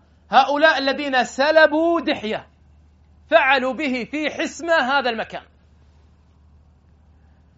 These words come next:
بعث النبي صلى الله عليه وسلم هذه السرية مع زيد بن حارثة رضي الله تعالى عنه بخمسمائة رجل،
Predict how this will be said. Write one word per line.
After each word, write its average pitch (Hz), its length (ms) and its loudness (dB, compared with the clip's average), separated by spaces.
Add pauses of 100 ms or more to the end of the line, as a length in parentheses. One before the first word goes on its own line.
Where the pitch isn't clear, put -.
(180)
بعث 240 440 0
النبي 226 460 -4
صلى 240 260 -2
الله 233 420 0
عليه 233 380 -4
وسلم 220 560 -6
هذه 269 520 -4
السرية 240 560 -4
مع 202 240 -2
زيد 262 560 -4
بن 220 220 -6
حارثة 269 760 -2 (100)
رضي 240 280 0
الله 233 320 0
تعالى 214 380 0
عنه 135 180 -10 (880)
بخمسمائة 254 920 -4
رجل، 247 560 0